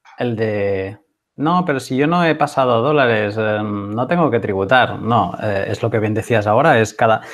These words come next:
cada cambio, ¿no? Eh, se tiene que tributar, pero para hacer el, el, el resumen, digamos, de I R P F, tú lo has comentado, ¿no? Yo el día que venda, el día que vendí Bitcoin, pues ya ahí se, se declara. O sea, si yo cuem-,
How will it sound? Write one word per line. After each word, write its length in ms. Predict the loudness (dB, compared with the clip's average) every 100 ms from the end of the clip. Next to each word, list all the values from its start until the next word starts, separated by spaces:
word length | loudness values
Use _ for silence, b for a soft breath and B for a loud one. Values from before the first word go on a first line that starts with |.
| B
cada 260 | 0 2 2
cambio, 480 | 2 2 2 2 2
¿no? 280 | 0 -2 -8 B -20 _ _ B B -6
Eh, 340 | -2 0 0 -4
se 160 | -8 -4
tiene 260 | -2 -2
que 160 | -2 -2
tributar, 540 | -2 -2 2 2 0 B B B B _ _
pero 540 | 2 4 2 0 -8 _ _
para 180 | 2 2
hacer 200 | 2 2
el, 260 | 2 0
el, 300 | -2 -4 -4
el 140 | -4 -6
resumen, 380 | -6 -2 -2 0
digamos, 460 | -2 -2 -4 -8
de 200 | -6 -4 -2
I 80 |
R 160 | -2 -2
P 100 | -4
F, 160 | -6 -4
tú 80 |
lo 60 | -4
has 80 | -4
comentado, 340 | -6 -2 -2
¿no? 100 | 0
Yo 220 | 0 0
el 160 | 0 -2
día 240 | 0 -2
que 120 | -2 -2
venda, 480 | -2 -2 -2 -4 -8
el 140 | -4
día 120 | -2
que 100 | 0
vendí 520 | 0 0 -2 -4 -2 -4
Bitcoin, 420 | -8 -6 -6 -6
pues 180 | -8 -4
ya 340 | -2 -2 -4
ahí 200 | -8 -10
se, 280 | -8 -8 -8 -10
se 140 | -10
declara. 480 | -8 -2 0 -2 -4
O 240 | -18 -20
sea, 160 | -4 -4
si 240 | -2 -4
yo 240 | 2 0 2
cuem-, 400 | 4 4 2